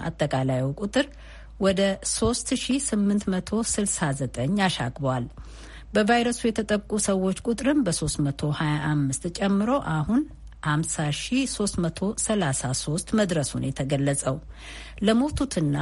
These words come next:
በቫይረሱ ለተጠቁት ሰዎች ቁጥር መወዛገብ ታዲያ የተለያዩ ምክንያቶች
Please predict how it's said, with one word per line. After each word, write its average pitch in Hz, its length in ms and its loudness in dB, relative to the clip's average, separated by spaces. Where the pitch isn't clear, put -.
በቫይረሱ 190 600 2
ለተጠቁት 185 600 0
ሰዎች 170 520 0
ቁጥር 180 320 -2
መወዛገብ 147 800 0
ታዲያ 208 300 2
የተለያዩ 170 640 2
ምክንያቶች 175 720 0